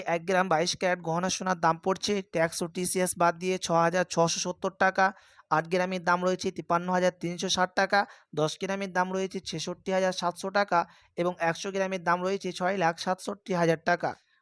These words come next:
গতকালকের তুলনায় আজকে দাম একই আছে, দামের মধ্যে কোনো রকম বৃদ্ধি পায়নি, দামে কোনো রকম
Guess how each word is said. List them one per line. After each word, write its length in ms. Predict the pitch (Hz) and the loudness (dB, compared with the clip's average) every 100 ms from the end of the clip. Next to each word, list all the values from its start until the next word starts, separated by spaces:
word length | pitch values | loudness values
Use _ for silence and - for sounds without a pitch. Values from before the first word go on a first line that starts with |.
| _ | _
গতকালকের 640 | 160 175 196 196 190 202 190 | -4 -2 2 2 2 -4 -2
তুলনায় 320 | 190 190 190 175 | 0 2 2 2
আজকে 260 | 170 - 190 170 | 2 0 -2 2
দাম 120 | 180 180 165 | 2 2 0
একই 160 | 175 196 | 0 2
আছে, 140 | 185 190 165 | 2 2 0
দামের 240 | 156 185 190 | 0 0 -2
মধ্যে 220 | 185 180 185 | -4 -4 -6
কোনো 120 | 180 180 | -2 -2
রকম 160 | 180 185 | -2 -4
বৃদ্ধি 280 | 165 165 175 190 | -6 -6 -8 -4
পায়নি, 240 | 196 185 170 | -4 -4 -4
দামে 180 | 170 165 165 | -2 -2 -4
কোনো 100 | 165 | -4
রকম 160 | 160 170 | -2 -4